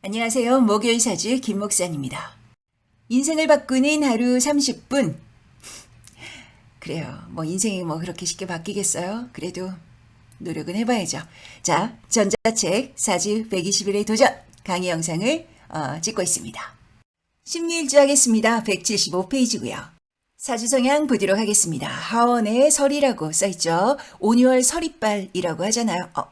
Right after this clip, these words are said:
무서워. <laughs> 신미일주. 외적으로는 내향적이고 온화하고 그런데 설이빨 같은 냉정함,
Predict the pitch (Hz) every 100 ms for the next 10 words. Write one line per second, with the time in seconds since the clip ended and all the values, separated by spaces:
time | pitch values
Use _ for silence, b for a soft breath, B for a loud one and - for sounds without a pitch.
0 | _ - - - - _ - 190 165 -
1 | - - - - 190 196 151 - 214 170
2 | B B 202 240 247 269 254 233 226 226
3 | 202 170 180 180 175 151 165 262 208 220
4 | 233 190 220 220 - 180 180 175 185 175
5 | 175 277 269 - 226 214 202 - 247 254
6 | 233 190 196 202 196 180 123